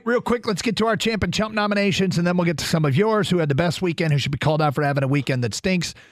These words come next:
Uh, Gator, there are stories in sports that, that really,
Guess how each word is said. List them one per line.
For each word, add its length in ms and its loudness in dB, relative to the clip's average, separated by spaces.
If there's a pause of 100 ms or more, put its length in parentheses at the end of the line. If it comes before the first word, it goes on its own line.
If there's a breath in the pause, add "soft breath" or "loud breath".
(240 loud breath)
Uh, 160 2
Gator, 260 2
there 140 2
are 40 -2
stories 380 0
in 100 2
sports 380 -2
that, 160 0 (120)
that 180 0 (400)
really, 640 0